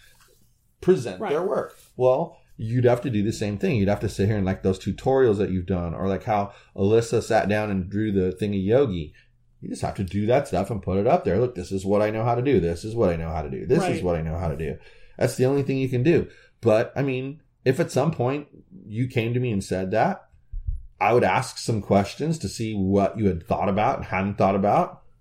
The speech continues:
Speaker 1: And it isn't a matter of me saying yes or no. It's a matter of me making sure that you're thinking about all the angles.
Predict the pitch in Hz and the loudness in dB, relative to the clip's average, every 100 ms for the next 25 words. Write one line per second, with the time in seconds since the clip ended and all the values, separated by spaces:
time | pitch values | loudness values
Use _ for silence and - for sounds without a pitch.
0 | _ _ _ _ - 113 120 139 160 208 | _ _ _ _ -4 0 4 4 4 2
1 | 139 113 127 123 98 113 - 104 92 92 | 2 2 2 2 0 -4 -6 -6 -6 -4
2 | 101 98 82 80 127 82 98 - _ _ | -4 -4 -6 -4 -2 -2 -4 -8 _ _
3 | 123 123 123 110 110 117 120 - 101 98 | -2 -2 0 -2 -2 0 0 0 -2 -2
4 | 98 95 - - - - - _ _ _ | -2 -6 -14 -20 -20 -20 -20 _ _ _
5 | _ _ _ - 104 123 127 123 120 117 | _ _ _ -6 0 2 2 0 0 -2
6 | 107 104 113 110 110 110 - 123 117 113 | -2 0 2 2 0 -4 0 2 4 4
7 | 104 101 98 120 117 120 107 101 101 98 | 4 2 -2 -2 -2 -2 0 2 4 4
8 | 98 - - 101 110 113 104 95 87 82 | 2 -4 0 4 6 4 4 2 -2 -4
9 | 85 - 113 127 123 92 87 120 160 - | -6 -8 -2 0 0 0 0 -2 -4 -10